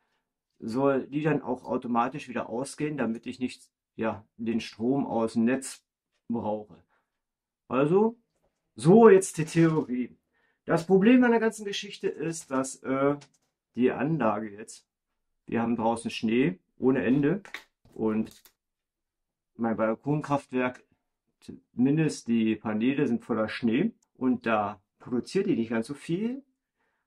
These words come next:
Außerdem würde er das auch blöd, weil, ich sag mal so, wenn wir die jetzt hier einpflegen und dann will ich sie testen und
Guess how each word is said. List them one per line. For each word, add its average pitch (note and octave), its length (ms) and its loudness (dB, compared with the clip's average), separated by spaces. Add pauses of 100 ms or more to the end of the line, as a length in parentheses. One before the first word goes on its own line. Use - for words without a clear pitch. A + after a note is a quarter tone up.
(720)
Außerdem D#3 420 0
würde D3 260 -2
er D3+ 240 -4
das C3+ 160 -14
auch - 160 -20 (100)
blöd, C#3 640 -2 (460)
weil, C3 600 -2 (1800)
ich - 120 -12
sag C3 160 -6
mal A#2+ 120 -2
so, B2 220 -2
wenn A#2+ 120 -4
wir B2 80 -4
die B2 140 -8
jetzt A#2 160 -10
hier A2 200 -8
einpflegen C#3 760 -8 (340)
und A#2+ 60 -8
dann C3 120 0
will C3+ 80 2
ich C3+ 100 0
sie C3 140 -4
testen D3+ 520 -2
und A#2+ 440 -4